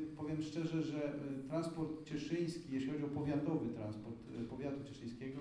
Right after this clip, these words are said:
on opiera się o uczniów. E, pracownicy praktycznie nie jeżdżą do pracy, e, te-, transportem zbiorowym. Jeżdżą autobusami, ale to jest, to są autobusy często firmowe, czyli to są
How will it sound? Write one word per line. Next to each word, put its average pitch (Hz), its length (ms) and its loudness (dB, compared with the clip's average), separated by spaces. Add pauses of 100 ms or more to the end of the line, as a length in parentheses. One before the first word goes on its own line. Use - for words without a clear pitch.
on 165 100 -2 (100)
opiera 170 300 2
się 165 120 2
o - 20 6
uczniów. 160 340 6 (1400)
E, 120 180 0
pracownicy 165 960 2 (280)
praktycznie 190 640 2
nie 156 140 2
jeżdżą 160 420 6
do 139 80 2
pracy, 135 520 2 (680)
e, - 20 -4 (1200)
te-, 135 220 2
transportem 139 720 2
zbiorowym. 131 500 2 (480)
Jeżdżą 175 400 6
autobusami, 127 640 0 (160)
ale 135 200 2
to 151 160 2
jest, 165 300 4
to 165 120 2
są 175 160 2
autobusy 160 580 0
często 156 580 2 (360)
firmowe, 143 540 4
czyli 117 180 0
to 139 200 -2
są 139 200 0